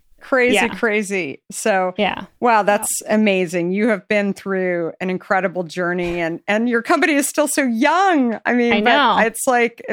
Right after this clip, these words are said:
Speaker 1: but you've really, uh, I think, uh, look,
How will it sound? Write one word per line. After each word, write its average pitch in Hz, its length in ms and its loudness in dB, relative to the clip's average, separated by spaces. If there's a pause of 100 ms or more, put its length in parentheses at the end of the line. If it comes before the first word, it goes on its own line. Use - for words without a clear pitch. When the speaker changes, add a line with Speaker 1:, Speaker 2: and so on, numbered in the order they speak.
Speaker 1:
but 214 220 -4 (180)
you've 208 320 -4
really, 220 520 2
uh, 175 280 4 (540)
I 208 60 2
think, 233 260 -2 (640)
uh, - 80 -8 (180)
look, 185 360 -2